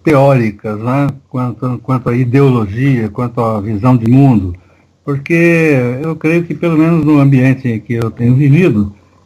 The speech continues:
há um respeito mútuo por ideias distintas a respeito do mesmo tema. E não é só na questão de evolução e criação, por exemplo,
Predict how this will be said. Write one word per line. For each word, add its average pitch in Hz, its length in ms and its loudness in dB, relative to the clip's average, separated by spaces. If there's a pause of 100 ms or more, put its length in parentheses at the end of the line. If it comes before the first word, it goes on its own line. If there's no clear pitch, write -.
há 160 260 2
um 185 60 0
respeito 175 560 0
mútuo 156 380 0
por 143 200 -2
ideias 123 400 -2
distintas 110 720 0
a 107 60 -2
respeito 107 420 -8
do 113 100 -4
mesmo 117 300 0
tema. 87 500 -2 (640)
E 127 360 2
não 139 200 4
é 135 120 2
só 127 200 -2
na 127 140 0
questão 113 800 -2 (420)
de 113 1040 0
evolução 120 600 0
e - 20 0
criação, 123 560 -2
por 123 180 -4
exemplo, 127 560 -2